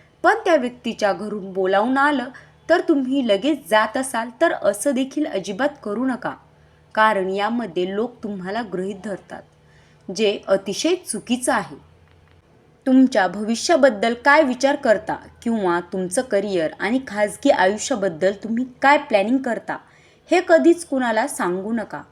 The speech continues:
कारण जर काही अडचण आली आणि ती गोष्ट झाली नाही, तर वाईट लोक तुमची खिल्ली उडवतात. "ही व्यक्ती फक्त बोलते, करत तर काहीच नाही," असा एक समज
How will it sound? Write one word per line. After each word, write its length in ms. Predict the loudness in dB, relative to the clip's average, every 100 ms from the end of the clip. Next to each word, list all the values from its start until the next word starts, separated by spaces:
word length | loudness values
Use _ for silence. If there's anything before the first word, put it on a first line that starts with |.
| _ _ _ _
कारण 380 | 2 4 2 -2
जर 200 | -4 -4
काही 320 | -4 -8 -6
अडचण 440 | -2 -2 -4 -6 -4
आली 320 | -4 -6 -12 -2
आणि 200 | 4 4 4
ती 60 |
गोष्ट 360 | 2 2 -2 -2
झाली 380 | -2 -4 0 2
नाही, 320 | 2 0 -8 _ _ _ _ _
तर 100 | 0
वाईट 400 | 4 6 4 2
लोक 240 | -2 -2 -6
तुमची 420 | -6 -6 -6 -8
खिल्ली 400 | -8 -8 -8 -4
उडवतात. 440 | -4 -4 -4 -10 -14 _ _ 4
"ही 100 | 6
व्यक्ती 360 | 6 2 0 -2 -4
फक्त 260 | -8 -4
बोलते, 520 | -2 -2 -6 -8 -12 -14 _ _ _ 0
करत 340 | 6 6 6
तर 120 | 4 4
काहीच 440 | 2 -2 -6 -6
नाही," 240 | -6 -6 -12 _ _ _ _
असा 300 | -2 2 2
एक 220 | 2 -2
समज 420 | -6 -6 -4 -4